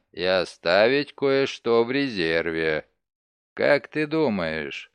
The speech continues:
в поместье Кимбалов есть какая-нибудь яма, куда ему сподручно было бы носить крыс для своей питомицы? Но как ему удалось получить яд?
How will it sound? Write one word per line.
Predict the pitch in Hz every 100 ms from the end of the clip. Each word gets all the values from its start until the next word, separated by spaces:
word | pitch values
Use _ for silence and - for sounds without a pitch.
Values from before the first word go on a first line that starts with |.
| _
в | -
поместье | - 95 117 143 139 - 139 143
Кимбалов | - 151 123 101 90 85 76 71 - _
есть | 80 - 185 - -
какая-нибудь | 156 143 147 135 139 135 117 127 -
яма, | 185 175 185 147 82 69 - _ _
куда | 85 - 104 107
ему | 110 107
сподручно | - - 98 92 107 151 - - 127
было | 127 139 135 127
бы | 131
носить | 123 120 - 123 110
крыс | - 104 123 156 139
для | 135 147
своей | - 143 139 143 147
питомицы? | - 165 175 143 98 82 - - 80 73 67 - _ _ _ _ _ _
Но | 85 90 95 82 -
как | 107 120 -
ему | 135 139 147 151
удалось | 147 143 139 147 151 -
получить | 156 151 156 - 151 147 -
яд? | 160 156 98 73